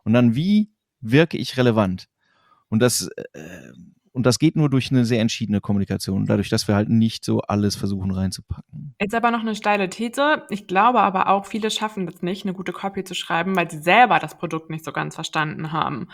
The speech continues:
Speaker 2: Und ich glaube, das hast du nämlich sehr, sehr häufig, ähm, diese einfache Regel, "Schreibe nur über Dinge, die du selber verstanden hast."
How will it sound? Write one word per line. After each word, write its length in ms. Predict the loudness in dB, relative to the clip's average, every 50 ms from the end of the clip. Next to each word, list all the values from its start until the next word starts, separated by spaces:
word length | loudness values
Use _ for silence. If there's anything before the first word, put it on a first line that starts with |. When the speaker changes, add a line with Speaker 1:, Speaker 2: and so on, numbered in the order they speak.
| -18 -20 -18 -18 -16 -8 -4
Speaker 2:
Und 160 | -2 -2 -2
ich 100 | -2 0
glaube, 240 | 2 2 2 2 2
das 320 | 2 4 2 2 2 -2
hast 180 | -6 -6 -6 -4
du 60 | -4
nämlich 300 | -4 -4 -4 -6 -6 -2
sehr, 260 | 2 4 6 6 6
sehr 240 | 6 4 0 2 2
häufig, 800 | 2 2 2 2 0 -4 -4 -2 2 2 4 2 2 -2 -4 0
ähm, 260 | 2 4 4 4 2
diese 220 | 0 0 0 0 2
einfache 400 | 0 0 -2 -4 -6 -4 -2 -2
Regel, 240 | -2 0 0 0
"Schreibe 300 | 0 0 0 0 0 2
nur 100 | 0 0
über 160 | 0 0 -2 -2
Dinge, 280 | 0 0 0 0 -2
die 100 | -4 -4
du 100 | -6 -6
selber 240 | -4 -4 -4 -4 -4
verstanden 640 | -6 -6 -8 -6 -4 -4 -4 -2 -4 -6 -6 -6
hast." 280 | -6 -4 -6 -6 -8 -12